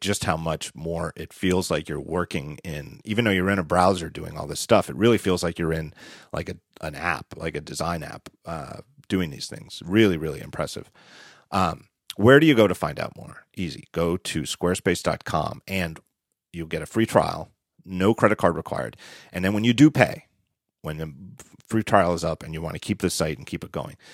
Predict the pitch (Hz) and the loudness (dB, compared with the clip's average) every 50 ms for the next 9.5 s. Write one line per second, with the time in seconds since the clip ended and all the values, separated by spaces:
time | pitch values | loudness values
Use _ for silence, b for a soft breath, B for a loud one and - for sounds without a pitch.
0 | b b b - 117 - - 160 147 139 135 120 104 98 87 73 87 90 - 101 | b b b -2 -2 0 2 2 2 4 4 6 4 4 2 2 0 2 2 0
1 | 82 - - 82 73 67 - - - 85 87 98 107 110 98 - - - - - | 0 2 0 0 0 -2 -4 -10 -10 -4 2 6 6 6 6 4 0 -8 -12 -18
2 | _ _ - 85 90 101 107 110 107 101 - 98 76 65 - - - - 85 87 | _ _ -4 -2 2 4 4 4 4 4 0 -4 -6 -8 -8 -12 -10 -6 0 2
3 | 90 95 98 104 101 92 87 87 80 - - - 90 87 85 90 - 85 87 80 | 4 4 6 6 4 4 2 0 -4 -8 -12 -10 -8 -8 -8 -8 -8 -8 -8 -8
4 | 78 - - - - - - - - 80 78 82 85 95 98 107 110 92 - 90 | -8 -8 -12 -12 -14 -14 -18 -18 -16 -16 -12 -8 -6 -4 -2 -2 -2 -2 -4 -4
5 | 85 78 76 - _ - - - 104 110 120 120 - 127 113 - - 104 95 90 | -6 -6 -8 -10 _ -12 -4 -2 -2 -2 -2 -2 -2 -2 -2 0 0 -2 -2 -2
6 | - - - 87 85 78 76 71 - - _ _ - 73 71 - - 82 76 - | -4 -6 -4 -2 0 0 -2 -4 -6 -14 _ _ -14 -14 -12 -6 -6 -6 -6 -6
7 | - - 73 - - - - - - - - - _ - 85 82 78 76 76 101 | -8 -8 -8 -8 -8 -10 -12 -12 -14 -14 -16 -16 _ -6 -6 -4 -4 -4 -2 -2
8 | 117 - 120 120 113 104 104 101 95 95 131 135 139 131 110 113 - 107 87 92 | -2 2 4 4 6 6 6 4 4 6 8 10 10 10 8 6 0 -2 -2 -2
9 | 80 90 90 - - 104 98 95 92 92 | -6 -6 -6 0 2 4 4 4 2 2